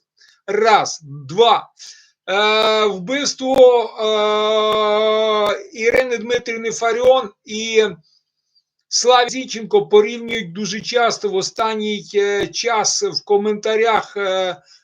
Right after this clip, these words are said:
з вбивством Шеремета і з, е, з заключеннями під варту,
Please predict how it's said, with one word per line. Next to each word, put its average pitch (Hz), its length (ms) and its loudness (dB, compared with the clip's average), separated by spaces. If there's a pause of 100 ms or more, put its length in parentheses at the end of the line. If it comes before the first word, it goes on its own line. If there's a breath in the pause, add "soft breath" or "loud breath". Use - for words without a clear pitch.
(140)
з 214 340 0
вбивством 220 640 -4
Шеремета 190 760 -2 (360 soft breath)
і 220 200 -4
з, 196 180 2
е, 220 800 2
з - 100 4 (920)
заключеннями 220 880 -2
під 202 300 -8
варту, 208 540 -2